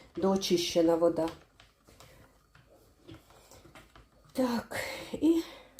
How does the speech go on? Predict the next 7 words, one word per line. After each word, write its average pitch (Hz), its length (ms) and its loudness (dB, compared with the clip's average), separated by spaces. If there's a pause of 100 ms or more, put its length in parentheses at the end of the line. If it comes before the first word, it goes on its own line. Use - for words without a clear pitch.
(640)
щоб 208 300 -2
не 208 120 2
перелити, 247 800 2 (440)
я 180 280 0
виливаю 180 720 2
в 202 60 -6
лієчку. 277 640 2